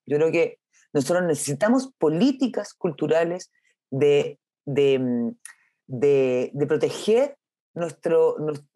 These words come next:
a, nuestro arte, nuestra cultura. Eh, y eso tiene que ver con incentivos económicos,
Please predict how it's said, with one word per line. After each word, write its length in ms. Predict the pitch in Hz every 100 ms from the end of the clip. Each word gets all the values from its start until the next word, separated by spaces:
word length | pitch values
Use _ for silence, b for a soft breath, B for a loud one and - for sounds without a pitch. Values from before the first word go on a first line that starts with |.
| 107
a, 140 | 139 143
nuestro 580 | 120 147 139 143 143 156
arte, 440 | 160 156 - 123
nuestra 260 | 139 131 139
cultura. 560 | 127 117 143 131 113 B B B B -
Eh, 200 | 143 139
y 60 | 165
eso 140 | 160
tiene 200 | 185 185
que 120 | 165
ver 280 | 147 165 170
con 140 | 160 151
incentivos 460 | 139 123 143 131
económicos, 800 | 127 117 156 208 202 208 233